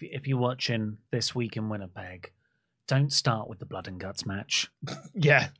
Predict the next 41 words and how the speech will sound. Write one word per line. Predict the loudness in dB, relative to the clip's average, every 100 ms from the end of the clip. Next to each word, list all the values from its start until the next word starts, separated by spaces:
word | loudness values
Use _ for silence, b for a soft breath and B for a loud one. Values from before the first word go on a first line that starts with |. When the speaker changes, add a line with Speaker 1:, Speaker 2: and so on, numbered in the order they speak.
| _ -2
Speaker 1:
You, | 0 4
you've | 6
done | 10 10 10
that | 6 0 -6 -6
so | 6 10
Speaker 2:
Yeah. | 10
Speaker 1:
many | 8
times | 8 8 8 8 4
now. | 4 6
Speaker 2:
We, | 6 8
we | 10 10
end | 10 6
with | 6 4
Blood | 6 2
and | 2
Guts, | -2 -2 -2
I | -2
feel. | 4 8
Speaker 1:
G-, | 8
give | 8 6 6
me, | 4
give | 4 4
me | 6
honest | 6 6 4 -2
four | -6 8 12 12 12 8
months | 4 6 6 4 0
of | 2
just | 2 4
these | 4 4 2
two | 4 4 4
factions | 4 4 4 4 4 4
having | 4 6 4 4 6
every | 8 8 6 4
possible | 4 8 8 8 4 4 2
combination. | 4 4 6 8 8 8 6 4 4 0 _ -6
Speaker 2:
Can | 2 4
I |
go | 6 4
even | 2 0 -2
further? | 4 4 6 4 4
Speaker 1:
Uh-huh. | 6 6 4